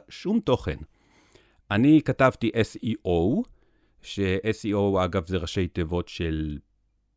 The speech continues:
אין לי מושג של מה, זה, אבל משהו שעשיתי כנראה. קיצר, מה, מה שעשיתי זה, אני כתבתי לאתרים של צימרים, מה שאומר שאם נגיד בשנים אלפיים ושלוש עד אלפיים ושבע נסעתם לצימר,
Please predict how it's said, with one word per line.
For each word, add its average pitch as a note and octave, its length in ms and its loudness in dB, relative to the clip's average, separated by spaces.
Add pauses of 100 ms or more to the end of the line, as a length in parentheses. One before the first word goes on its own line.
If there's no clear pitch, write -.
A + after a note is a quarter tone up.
(540)
אין E2+ 180 -4
לי F2 220 -4
מושג E2+ 560 -2 (120)
של - 280 -8
מה, E2 200 -4 (380)
זה, F2 220 -8
אבל E2 200 -8
משהו F#2 280 -4
שעשיתי F2 420 -6
כנראה. C3+ 300 0 (640)
קיצר, A3+ 320 8
מה, G#3 220 6 (100)
מה G#3+ 180 8
שעשיתי A3+ 540 4
זה, F3+ 280 6
אני C#3+ 220 8
כתבתי B2+ 520 4
לאתרים G2 1040 4
של F#2 140 -4
צימרים, E2+ 520 0 (560)
מה G#3+ 200 6
שאומר G3 400 4
שאם E3 260 2
נגיד D3+ 280 2
בשנים C3 440 2
אלפיים D#3 500 4
ושלוש B2+ 760 0
עד B2 520 0
אלפיים B2+ 420 4
ושבע B2 380 0
נסעתם E3 580 2
לצימר, G3+ 540 0